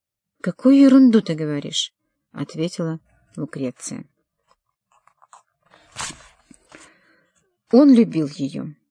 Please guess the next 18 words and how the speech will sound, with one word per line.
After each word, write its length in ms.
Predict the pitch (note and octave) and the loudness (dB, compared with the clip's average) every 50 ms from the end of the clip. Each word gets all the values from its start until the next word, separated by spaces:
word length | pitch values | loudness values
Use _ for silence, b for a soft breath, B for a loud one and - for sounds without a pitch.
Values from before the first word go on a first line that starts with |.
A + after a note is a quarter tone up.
| _ _ _ b b b b b - | _ _ _ b b b b b 0
Она 260 | G#3+ A#3 B3+ C4+ C4+ | 2 4 4 4 4
знала, 360 | A#3 G3+ F#3+ E3 D#3 E3 E3 | 2 0 0 -2 -2 -6 -8
что 200 | - - - E3+ | -10 -10 -12 -12
Пантиселея 680 | _ - F3+ E3 - F#3+ - - F#3 F3 F#3+ G#3 G#3 | _ -10 -10 -8 -6 -6 -6 -6 -4 -2 0 0 0
права. 460 | - - - - D#3+ D#3+ D3+ C#3+ D3+ _ _ _ _ _ _ _ _ _ _ _ _ | -2 -2 -6 -8 -8 -8 -10 -14 -16 _ _ _ _ _ _ _ _ _ _ _ _
Его 360 | - F#3 F#3 G3+ G#3+ G3+ B3 C4+ | -8 -2 0 0 2 4 4 2
выдавали 480 | A#3+ B3 G3 A3 A3 G#3 A3+ A#3 A3 | 2 2 2 2 2 4 4 4 2
каждый 460 | A3+ - - A3+ A#3 A#3 G#3+ G3 A3 | 2 0 0 0 2 2 0 0 -2
жест, 400 | G#3 - - D3+ D3+ - - _ _ | 0 0 -2 -2 -4 -10 -14 _ _
его 380 | - D#3+ E3+ F#3+ F3+ G3 G#3+ | -12 -6 -4 -4 0 0 0
голос. 500 | G3+ G3 F3+ E3 D3 - D3 - - - _ _ _ _ _ _ _ _ _ _ - | 0 0 -4 -8 -8 -8 -14 -16 -18 -20 _ _ _ _ _ _ _ _ _ _ -12
Бедный 440 | - E3+ G3+ A#3+ C4 B3 A3 E3+ D#3+ | -4 0 2 2 2 2 0 -2 -2
Педро! 440 | _ - E3 D#3+ D3+ D#3 - D#3+ D#3+ _ _ _ _ _ _ _ _ _ _ - | _ -6 -6 -6 -6 -8 -12 -14 -16 _ _ _ _ _ _ _ _ _ _ -6
На 140 | - G#3 A3 | -2 -2 -2
что 200 | - - - C#4+ | -2 -2 2 4
он 120 | C#4+ C4 A3+ | 4 6 6
мог 240 | A3 A3 A3+ - | 4 2 0 -2
надеяться? 680 | G3 F3+ F3+ E3+ F3+ F#3 F3+ E3+ - - - - - D#3+ | -6 -6 -6 -6 -6 -8 -8 -8 -10 -14 -18 -18 -18 -18